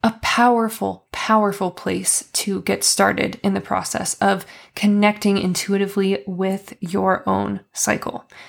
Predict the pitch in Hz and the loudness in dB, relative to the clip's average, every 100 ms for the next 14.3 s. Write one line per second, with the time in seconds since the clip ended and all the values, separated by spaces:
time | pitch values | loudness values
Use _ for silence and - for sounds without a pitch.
0 | - - 208 202 285 269 - 196 185 170 | -6 -2 -2 2 2 2 0 0 0 0
1 | - - 202 196 208 240 285 262 233 180 | -4 -2 -2 2 2 4 4 4 4 0
2 | 175 - - - 190 196 196 196 196 185 | -2 0 0 0 -2 -2 -2 0 0 0
3 | 196 247 247 220 208 - 196 196 180 180 | 2 4 6 4 2 0 0 0 0 0
4 | 196 196 196 180 175 226 262 254 220 156 | 2 2 2 -2 2 4 4 4 2 0
5 | 190 180 - 180 - - 180 - - - | -2 0 -2 -2 -2 -4 -2 -4 -6 -16
6 | - - 202 190 220 254 - 220 202 202 | -20 -2 0 4 4 4 0 0 0 0
7 | 185 185 - 233 247 254 247 - - - | -2 -4 0 4 4 4 2 -4 -10 -4
8 | 220 254 262 202 202 240 - 208 202 202 | 2 2 2 2 2 0 0 4 4 2
9 | 208 196 196 254 269 330 381 220 196 - | 0 -4 2 4 4 2 0 0 0 -2
10 | - - - - - 185 233 247 247 226 | -4 -10 -20 -16 -4 2 4 4 4 0
11 | 220 208 180 190 208 208 226 - 220 220 | 0 0 0 0 0 0 -4 0 2 2
12 | 220 - 208 - 202 - - 202 196 196 | 0 -4 -2 -4 -4 -4 -4 -4 0 0
13 | 208 220 202 202 196 208 - - 254 269 | 0 0 -2 0 -4 -4 -4 0 2 2
14 | - 165 | -4 -8